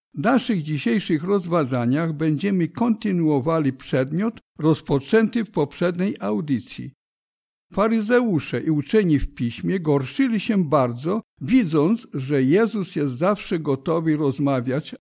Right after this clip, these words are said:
a nawet jadać przy wspólnym stole z tymi,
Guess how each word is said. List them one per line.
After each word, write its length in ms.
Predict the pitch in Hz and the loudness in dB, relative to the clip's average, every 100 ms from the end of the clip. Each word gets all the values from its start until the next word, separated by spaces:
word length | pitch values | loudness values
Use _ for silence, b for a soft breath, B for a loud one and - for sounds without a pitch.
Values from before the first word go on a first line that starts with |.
| - | 0
a 140 | 165 | 4
nawet 440 | 190 226 180 165 | 6 6 4 2
jadać 400 | 180 202 185 175 | 2 4 4 2
przy 200 | 170 165 | 0 0
wspólnym 500 | 139 - 214 175 147 | -2 0 0 2 2
stole 480 | 131 - 156 139 156 | 0 -2 2 2 2
z 180 | 135 - | -2 -2
tymi, 500 | 170 143 160 240 269 | 4 6 6 2 0